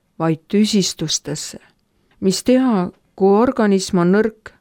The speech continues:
ja aastaid üksjagu? Peale selle on veel ravimatuid haigusi, verevähk või üldse vähk mõnes organis, infarktid, insuldid, kroonilised mädased kopsupõletikud ja nii edasi.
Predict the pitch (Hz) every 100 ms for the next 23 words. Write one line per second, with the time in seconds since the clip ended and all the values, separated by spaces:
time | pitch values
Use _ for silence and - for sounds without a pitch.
0 | _ - 175 185 208 - 180 170 180 -
1 | - 175 165 160 165 _ _ _ _ _
2 | _ _ _ - 220 220 196 185 208 202
3 | 185 175 185 165 190 220 202 175 - 175
4 | 170 190 196 190 160 - - - _ 185
5 | 202 220 208 202 190 - - 180 180 202
6 | - 202 190 196 - - _ - 180 180
7 | 190 180 175 175 165 - - _ _ _
8 | _ 185 185 - 202 214 - 196 180 -
9 | _ 190 190 - 220 226 196 180 180 -
10 | _ _ _ _ _ - 202 233 233 190
11 | 196 170 196 220 196 190 - 202 - 208
12 | 208 190 185 180 - 170 - _ _ -
13 | 180 175 175 175 170 160 151